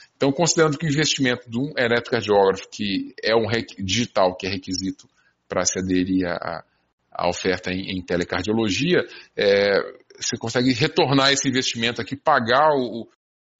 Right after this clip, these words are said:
ele em bastan-, em relativamente pouco tempo, né? Três a, a seis meses, dependendo do número de eletros que,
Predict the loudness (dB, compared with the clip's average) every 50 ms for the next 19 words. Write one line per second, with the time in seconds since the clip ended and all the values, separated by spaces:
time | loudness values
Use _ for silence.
0 | _ _ _ _ -4 -2 -2 -2 -2 -4 -8 -10 -10 -4 -2 -2 0 0 -4 -6
1 | -8 -8 -6 -6 -4 -4 -4 -6 -6 -12 -14 -14 -12 -14 -14 -14 -14 _ -12 -12
2 | -12 -12 _ -16 -14 -14 -14 -14 _ _ _ _ _ _ _ _ _ _ _ -4
3 | -2 0 0 0 0 -2 -4 -6 -6 _ _ _ _ -6 -4 0 2 2 2 2
4 | 2 0 -2 -2 -4 -4 -2 -2 -2 -2 -2 -2 -4 -4 -4 -4 -6 -4 -6 -6
5 | -6 -8 -10 -10 -10 -8 -6 -4 -2 -2 -2 -4 -6 -12 -18 -18 -16 -14 -14 -14